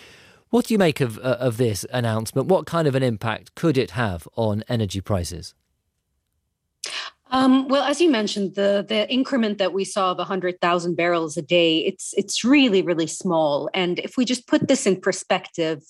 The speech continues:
Speaker 2: um, the group has been over-complying, meaning that many countries within the alliance still can't meet their quotas. So for June, you have compliance levels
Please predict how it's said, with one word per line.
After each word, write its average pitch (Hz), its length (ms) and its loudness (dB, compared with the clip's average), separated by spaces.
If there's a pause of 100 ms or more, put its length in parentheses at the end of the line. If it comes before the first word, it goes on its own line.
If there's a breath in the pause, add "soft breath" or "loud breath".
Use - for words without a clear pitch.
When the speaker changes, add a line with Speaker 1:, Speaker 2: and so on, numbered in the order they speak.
Speaker 2:
um, 170 440 -2
the 185 80 0
group 254 400 2
has 208 180 -2
been 180 560 0
over-complying, 175 1000 -2
meaning 202 320 0
that 175 180 0 (320 loud breath)
many 214 240 4
countries 196 600 0
within 185 260 2
the 185 140 4
alliance 180 500 0
still 208 300 0
can't 196 300 -2
meet 175 220 -2
their 160 140 -4
quotas. 196 560 0
So 180 260 0 (280 loud breath)
for 214 140 2
June, 233 420 4
you 190 100 0
have 185 380 -2
compliance 226 680 -4
levels 185 400 -2